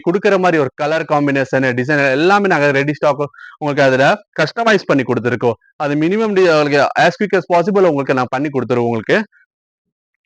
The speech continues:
இது பாருங்க. இது தவிர உங்களுக்கு கார்பெட்டு ஒ-, ஒரு பீஸ் இல்லாம ஒரு பத்து பீஸ் ஒரே மாதிரி வேணுமா, இருபது பீஸ் வேணுமா, ஹோட்டலுக்கெல்லாம் இது பாத்தீங்கன்னா ஒரு மேட்சிங்கா போடுவாங்க, ஒரே மாதிரி டிசைன்ல நிறைய போடுவோம். அதெல்லாம் கொஞ்சம், கொஞ்சம் என்ன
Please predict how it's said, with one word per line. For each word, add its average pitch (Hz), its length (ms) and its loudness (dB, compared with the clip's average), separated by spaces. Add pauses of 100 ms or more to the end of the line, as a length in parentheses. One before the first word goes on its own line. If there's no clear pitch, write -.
(240)
இது 127 180 -10
பாருங்க. 123 240 -6 (1300)
இது 208 100 -4 (100)
தவிர 233 220 2
உங்களுக்கு 190 240 0 (140)
கார்பெட்டு 202 520 2 (460)
ஒ-, 165 180 -2 (120)
ஒரு 180 180 2
பீஸ் 190 240 2
இல்லாம 135 320 2 (320)
ஒரு 143 160 0 (640)
பத்து 202 240 -2
பீஸ் 202 240 0
ஒரே 175 180 4
மாதிரி 156 220 4
வேணுமா, 135 280 2 (520)
இருபது 196 280 0
பீஸ் 175 180 -2
வேணுமா, 147 220 0 (120)
ஹோட்டலுக்கெல்லாம் 175 640 0
இது 156 100 -6 (340)
பாத்தீங்கன்னா 143 380 -2
ஒரு 139 140 -2
மேட்சிங்கா 151 440 0
போடுவாங்க, 123 380 0
ஒரே 135 180 2
மாதிரி 131 140 0 (100)
டிசைன்ல 139 380 -2
நிறைய 123 200 -2
போடுவோம். 120 200 -4 (340)
அதெல்லாம் 202 340 2
கொஞ்சம், 180 240 0
கொஞ்சம் 156 340 -2
என்ன 185 160 0